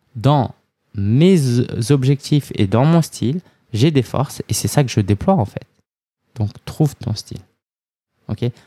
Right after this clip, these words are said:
Souvent, il y a ce côté, j'ai rien de nouveau à apporter. Je vais te dire un truc. En tant que coach, surtout, les gens veulent pas plus de savoir, plus de connaissances, plus de, euh,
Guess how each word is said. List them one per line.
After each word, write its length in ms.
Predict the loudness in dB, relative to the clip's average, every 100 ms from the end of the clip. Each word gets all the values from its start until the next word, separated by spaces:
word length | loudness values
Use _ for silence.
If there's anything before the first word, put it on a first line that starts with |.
| _
Souvent, 380 | -8 0 2 4
il 80 | 4
y 40 |
a 40 | 2
ce 80 | 2
côté, 240 | 0 2
j'ai 160 | 2 2
rien 180 | 2
de 140 | 4 4
nouveau 260 | 4 4
à 60 | 2
apporter. 400 | 0 -6 -8 -8
Je 80 | -2
vais 80 | 0
te 60 |
dire 120 | 0 0
un 60 |
truc. 240 | -2 -4 -6 _ _ _ _ _ -8
En 60 |
tant 180 | 0 0
que 100 | 2
coach, 380 | 0 -2 -2 -10
surtout, 340 | -12 -6 -6 -6 _ _ _ -4
les 140 | 0 4
gens 220 | 4 4
veulent 200 | 2 0
pas 180 | 0 0
plus 280 | 2 2
de 100 | 4
savoir, 420 | 0 2 2 2 2
plus 200 | 0 2
de 80 |
connaissances, 600 | 2 4 2 2 2 2 0
plus 320 | 0 0 2
de, 120 | 4
euh, 420 | 4 4 4 2